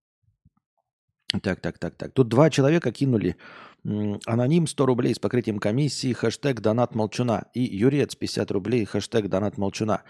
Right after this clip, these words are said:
Я бы хотел узнать, а откуда этот донат молчуна пошло? Это что такое за "Донат молчуна"? Ну, просто я понимаю, если бы кто-то один придумал хэштег донат молчуна и вот скинул бы его,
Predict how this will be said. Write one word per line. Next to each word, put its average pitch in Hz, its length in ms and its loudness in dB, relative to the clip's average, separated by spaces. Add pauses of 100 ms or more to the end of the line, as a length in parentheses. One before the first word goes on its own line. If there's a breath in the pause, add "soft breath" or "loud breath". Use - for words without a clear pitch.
(460 loud breath)
Я 113 140 4
бы 113 80 0
хотел 127 280 0
узнать, 120 260 0
а 98 60 2
откуда 120 260 -2
этот 95 160 -4
донат 95 300 0
молчуна 92 360 -2
пошло? 85 400 -4
Это 82 140 -8
что - 160 -6
такое 82 280 -6
за 73 120 -10
"Донат 78 300 -8
молчуна"? 69 460 -10 (840 soft breath)
Ну, 113 100 0
просто 104 480 2
я 101 160 2
понимаю, 131 460 2
если 107 260 -2
бы 95 180 0
кто-то 95 300 0
один 98 240 -2
придумал 95 400 0
хэштег 92 380 -2
донат 90 260 -2
молчуна 160 400 0
и 135 40 2
вот 95 240 0
скинул 185 340 0
бы 98 140 0
его, 82 260 -2